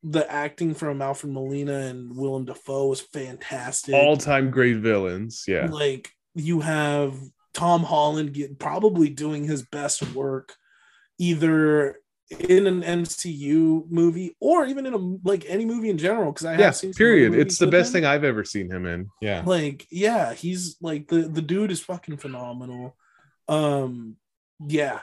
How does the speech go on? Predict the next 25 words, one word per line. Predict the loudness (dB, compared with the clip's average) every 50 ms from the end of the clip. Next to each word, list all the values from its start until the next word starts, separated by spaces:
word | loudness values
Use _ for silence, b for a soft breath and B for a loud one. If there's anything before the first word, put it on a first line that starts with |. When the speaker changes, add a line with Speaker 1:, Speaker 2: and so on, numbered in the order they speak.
| -12 _ -6
Speaker 1:
like, | -6 -4 -4 -4
I'm | -2 -2 -2 -2
just | -2 -2 -2 -2 -2
excited | -4 -2 0 0 0 0 0 -2
to | -4
see | -6 -6 -4 -2
where | -2 -2 -2
it's | -4 -6
gonna | -6 -6 -6 -6
go, | -6 -8 -8 -6 -6 -6 -8 -10 _ b b b b _
because | 0 2 4 4 4 2
even | 0 0 0 0 0 -2 -4
though | -4 0 2 2
it | 2 0 -2
technically | -8 -6 -6 -6 -6 -8 -8 -8 -6 -6 -6 -6 -6
ends | -4 -4 -2 -2 -2 -2
on | -2 -4
a | -4 -4
somber | -6 -4 -4 -2 -2 -2 -2 -4 -4
note, | -4 -6 -4 -4 -4 -4 -4 b b b b b b b b b
I | 0 2
don't | 2 2 2 0 0
think, | 0 2 2 2 0 -2 -2
um, | -2 0 0 0 0 -2 -2 -4 -8 -10 -14 -16 -20 _ _ _ _ _ _ _ _ _ _ _ _ _ _ _ _ _ _ _ _ _ -20 -10 _ 2
uh, | 2 2 2 0 -6